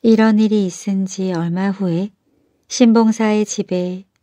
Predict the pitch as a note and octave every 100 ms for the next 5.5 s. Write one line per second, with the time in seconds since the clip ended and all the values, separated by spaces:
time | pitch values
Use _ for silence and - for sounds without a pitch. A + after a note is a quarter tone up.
0 | _ - A3+ G#3 F3+ F#3 G3 G3 G3+ A#3
1 | A3+ A3+ G#3 E3+ E3 - F#3+ G3 F#3+ F#3+
2 | - F#3 E3 D#3+ E3 F#3 _ _ _ _
3 | _ _ _ _ _ _ _ _ _ -
4 | A3+ A3 A#3 A3 A3 G#3 F#3+ F#3+ G#3 G#3
5 | F#3+ F3+ F3+ F3+